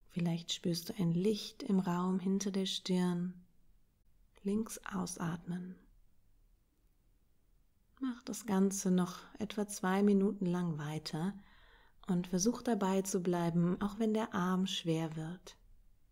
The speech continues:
Du kannst gerne in Gedanken die Sekunden zählen. Einatmen, eins, zwei, drei, vier.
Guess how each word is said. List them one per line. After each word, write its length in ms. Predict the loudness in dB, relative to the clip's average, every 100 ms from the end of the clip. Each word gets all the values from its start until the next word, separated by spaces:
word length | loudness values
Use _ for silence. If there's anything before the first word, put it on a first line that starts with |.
| -20 _ _ _ _ _ _ _ _
Du 60 | -12
kannst 320 | -6 -6 -4
gerne 220 | 0 2
in 100 | 2
Gedanken 840 | 0 0 0 0 0 0 2 2 2
die 140 | 0
Sekunden 580 | -2 -2 4 4 4 0
zählen. 840 | 0 -2 -2 -4 -4 -4 -6 -10 -14 _ _ _ -20 _ _ _ -20 -20 -20 -12
Einatmen, 1200 | -6 0 2 2 0 -4 -4 -4 -2 -4 -6 -8 -12 -14
eins, 680 | -10 -8 -8 -12 -14 -18 -20 _ _ _
zwei, 520 | -14 -10 -8 -8 -12 -16 _ _ _ _ _ -20 -14
drei, 520 | -10 -8 -8 -14 -18 _ _ _ _ _ _ _ _
vier. 600 | -20 -8 -2 0 0 -4